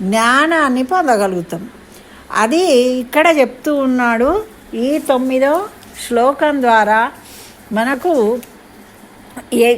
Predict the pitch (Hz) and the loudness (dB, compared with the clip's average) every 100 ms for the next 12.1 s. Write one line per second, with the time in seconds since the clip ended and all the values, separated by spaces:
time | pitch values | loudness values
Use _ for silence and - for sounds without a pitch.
0 | - 202 220 240 302 302 339 330 - 339 | 0 2 4 4 2 2 -2 -2 -8 -4
1 | 330 302 302 320 320 311 302 294 302 349 | 2 2 0 -2 -2 0 2 4 2 2
2 | 302 247 254 302 311 311 285 302 311 320 | 0 0 -4 -2 -2 -2 0 -2 0 0
3 | 349 370 - - 285 294 294 320 320 302 | -2 -6 -14 -2 0 2 0 0 2 0
4 | 302 214 - - - - - - - - | 0 -2 -4 -14 -20 -20 -20 -20 -20 -16
5 | - 214 214 214 277 311 330 311 294 302 | -2 0 0 2 2 2 2 2 2 2
6 | 302 302 302 277 277 277 269 254 247 226 | 2 2 2 0 0 0 2 2 2 0
7 | 214 185 170 160 - - - - - - | -2 -4 -4 -8 -10 -20 -20 -20 -20 -20
8 | - 202 220 254 277 302 254 247 254 262 | -2 2 4 4 4 4 4 4 2 0
9 | 302 285 277 269 269 277 262 254 233 - | -2 -2 -4 -4 -2 -2 -2 -2 -4 -2
10 | 277 262 262 262 240 247 254 247 262 202 | 0 2 2 2 2 0 0 -2 0 0
11 | 190 - 226 - 247 226 220 - 226 196 | 0 -4 -6 -4 0 0 -2 -4 -4 -4